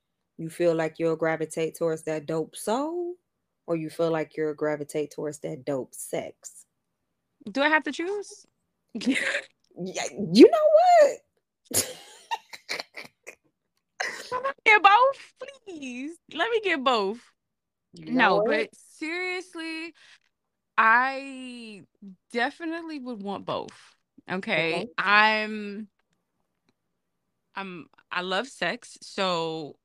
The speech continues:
Speaker 1: Mm-hmm.
Speaker 2: definitely that has to be, like, top tier. But I also wanna be cuddled,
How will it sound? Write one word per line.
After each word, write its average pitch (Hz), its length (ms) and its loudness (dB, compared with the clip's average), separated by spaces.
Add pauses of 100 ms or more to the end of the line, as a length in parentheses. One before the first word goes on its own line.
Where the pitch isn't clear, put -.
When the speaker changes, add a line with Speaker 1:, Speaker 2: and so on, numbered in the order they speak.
(160)
Speaker 1:
Mm-hmm. 160 120 -4
Speaker 2:
definitely 185 680 -4
that 165 160 -4
has 185 280 -6
to 170 100 -10
be, 175 180 -8
like, 160 300 -10
top 165 320 -8
tier. 180 400 -12 (760)
But 247 480 4
I 262 60 4
also 320 300 -2
wanna 294 220 -8
be 277 160 -8
cuddled, 294 540 -12